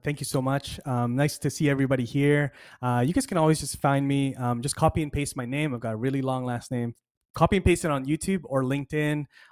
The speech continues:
or Instagram. You'll find my profile. We can connect there. Feel free to D M me if you have any questions. I'm always happy to, uh, connect. Um, yeah, any questions you have,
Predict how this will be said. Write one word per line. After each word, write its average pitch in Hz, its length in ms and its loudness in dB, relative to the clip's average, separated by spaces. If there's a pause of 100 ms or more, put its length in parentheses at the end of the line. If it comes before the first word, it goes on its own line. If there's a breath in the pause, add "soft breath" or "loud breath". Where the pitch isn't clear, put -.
or 123 120 2
Instagram. 123 480 2
You'll 117 100 2
find 120 240 -2
my 113 100 0
profile. 113 520 -2
We 110 80 -4
can 120 140 -10
connect 117 300 -8
there. 110 280 -6
Feel 151 160 0
free 151 160 -2
to 139 80 0
D 139 200 0
M 139 140 2
me 135 140 -2
if 123 100 -6
you 123 80 0
have 117 80 -2
any 120 140 -8
questions. 113 600 -10
I'm 120 80 -6
always 120 220 -4
happy 117 320 -6
to, 113 340 -6 (360 soft breath)
uh, 104 240 -8
connect. 127 520 -6 (120)
Um, 107 400 -6
yeah, 180 300 0
any 135 120 -10
questions 139 380 -6
you 113 100 -8
have, 120 320 -2